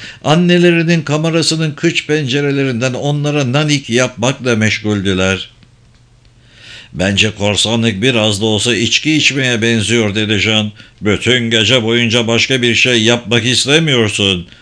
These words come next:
ama ertesi gün bedelini ödemek zorunda kalıyorsun." Orkide o sabah kuzeye yönelerek şehirden yetmiş seksen kilometre uzaklaşmıştı.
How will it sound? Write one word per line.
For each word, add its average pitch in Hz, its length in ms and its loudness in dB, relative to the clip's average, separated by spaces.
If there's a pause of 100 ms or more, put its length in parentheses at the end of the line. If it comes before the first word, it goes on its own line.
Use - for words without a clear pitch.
(140)
ama 101 260 -2
ertesi 104 440 0
gün 110 300 0
bedelini 113 480 0
ödemek 117 480 0
zorunda 104 480 0
kalıyorsun." 95 880 -2 (1400)
Orkide 175 400 2
o 190 160 2
sabah 101 460 0
kuzeye 147 500 0
yönelerek 85 580 -2
şehirden 147 560 0
yetmiş 147 460 -2
seksen 147 480 -2
kilometre 143 560 -4
uzaklaşmıştı. 101 1300 -2